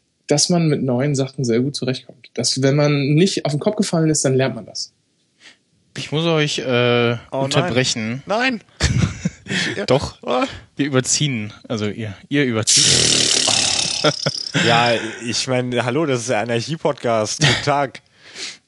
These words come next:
Speaker 3: Hallo, mein Name ist Captain Blackbeard.
Speaker 2: <laughs> Ich, äh, danke dir, Renke, und entschuldige mich nochmal für die leichte Verpeilung.
Speaker 1: Ja.
Speaker 2: Äh,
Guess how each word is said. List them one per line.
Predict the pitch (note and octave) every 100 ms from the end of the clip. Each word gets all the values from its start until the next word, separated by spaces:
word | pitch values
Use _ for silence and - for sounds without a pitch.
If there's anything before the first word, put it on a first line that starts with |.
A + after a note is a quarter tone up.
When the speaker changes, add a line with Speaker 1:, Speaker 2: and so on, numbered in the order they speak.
| -
Speaker 3:
Hallo, | B2+ C3+ G#2 F2+ A2+
mein | A#2+
Name | A#2+ B2
ist | A2+
Captain | C#3+ C3
Blackbeard. | A#2 B2 - C3 A2 G#2 -
Speaker 2:
<laughs> | - D#3 B2 - - - - E3 - - - - - -
Ich, | D#3 - - -
äh, | C3+ B2+ B2+ B2+ -
danke | C3+ B2 B2+ D3
dir, | E3 D#3+
Renke, | D3+ D#3 D#3 D#3
und | D3
entschuldige | A#2 - A#2 D#3 A#2
mich | - D#3
nochmal | - - C#3
für | - C3+
die |
leichte | B2 A#2+ C3+ D3+
Verpeilung. | C#3+ C3 B2 A#2+ D#3+ F3+ - - - - -
Speaker 1:
Ja. | C3+ C3+ C3 - -
Speaker 2:
Äh, | C#3+ B2+ B2+ B2+